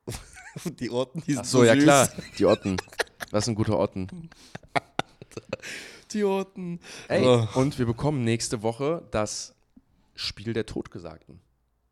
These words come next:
Speaker 2: Das Spiel der beiden totgesagten Quarterbacks. Wo beide Franchises sich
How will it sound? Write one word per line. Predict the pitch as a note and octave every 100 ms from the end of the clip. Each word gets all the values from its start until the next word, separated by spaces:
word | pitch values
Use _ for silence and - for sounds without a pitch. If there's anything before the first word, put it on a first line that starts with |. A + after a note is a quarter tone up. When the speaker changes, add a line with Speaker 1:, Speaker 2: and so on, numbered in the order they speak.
| _
Speaker 2:
Das | - -
Spiel | D3
der | E3+
beiden | C#3 C#3+ C#3
totgesagten | D3+ - C#3 C3+ C#3+ C3
Quarterbacks. | - C3 F2 F2 - - _ _ _ _ _ _ -
Wo |
beide | F2+ A2+ D3+
Franchises | - D3 D3 C3+ C3 -
sich | A#2 -